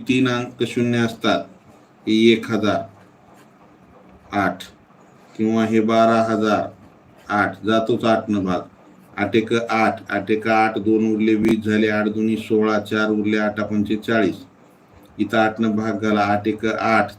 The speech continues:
चार उरले, चाळीस झाले, आठा पंचे चाळीस, शून्य. आलं? सत्तावीस हजार घ्या किंवा दोन लाख सत्तर हजार घ्या, आठनं भाग जातो, शेवटी तीन शून्य आले तर आठ एक आठ, आठ त्रिक चोवीस, तीन उरले,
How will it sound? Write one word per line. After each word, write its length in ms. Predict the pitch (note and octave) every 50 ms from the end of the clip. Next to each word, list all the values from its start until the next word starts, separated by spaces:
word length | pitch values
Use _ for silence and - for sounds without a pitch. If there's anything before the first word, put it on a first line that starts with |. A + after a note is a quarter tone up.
| - -
चार 200 | A2 G#2+ A2 G#2+
उरले, 300 | G#2+ G#2+ G#2 G#2+ G#2+ G#2+
चाळीस 460 | - - A2+ G#2+ G#2+ G#2+ G#2+ G#2+ A2
झाले, 200 | G#2+ G#2+ G#2+ G#2+
आठा 280 | G#2 G#2 G#2 G#2 G#2+
पंचे 300 | G#2 - G#2+ G#2 G#2 G#2+
चाळीस, 420 | G2 - G#2+ G#2 G#2 G#2 G#2 - -
शून्य. 280 | A2+ A2 A2 G#2+ G2 F2+ - - - - - - _ - - - - - - - - - - - -
आलं? 260 | - G#2+ A2 A2+ A2+ A2+ A2+ - - - - - _ _ - - - - _ - - - - - - _ _ - - - - -
सत्तावीस 600 | A2+ A2+ - - - A#2+ A#2 A#2 - A#2+ - - A#2
हजार 300 | A2+ G#2+ A#2 A#2 A#2 A2+
घ्या 280 | G#2+ G#2+ G#2 G#2 G2+ G2+ _ - - - - - - - -
किंवा 220 | - A2 A2 A2
दोन 280 | A2 G#2 A2 A#2 A#2 A2+
लाख 240 | A2+ A2+ A2+ A2+ -
सत्तर 380 | - A#2 A2 - - C3 A#2+
हजार 340 | A2+ A2 A2+ G#2 A2 G#2+ G#2+
घ्या, 260 | G2+ F#2 G2 F#2+ F#2
आठनं 520 | F#2 F#2 F#2+ G2 G#2 G#2 G#2 G#2 A2+ A2+ A2
भाग 280 | G#2+ A2 A2 A2 A2+ A#2
जातो, 260 | A#2+ A#2+ - - G#2+
शेवटी 360 | G#2 - A#2 G#2+ G#2 G#2+ A#2+
तीन 260 | A2+ - A#2 A#2 A2+ A2
शून्य 300 | - - A2 A2 A2+ A2+
आले 200 | A#2 A2+ A2+ G#2
तर 200 | - - F2+ E2+
आठ 260 | - G2 G#2 G2+ A2+
एक 140 | G#2 - A2+
आठ, 380 | A2+ A2 A2 A2+ A2+ G#2 G2+ - - - - - - - - - - - -
आठ 260 | G#2 G#2 G#2 - -
त्रिक 220 | A2+ A2+ A2 A2 -
चोवीस, 420 | - B2 A#2+ A#2 A#2 A2+ G#2 G2+ - -
तीन 280 | A2+ A2+ A2+ A2+ A2+ A2
उरले, 200 | A2 A2+ A2+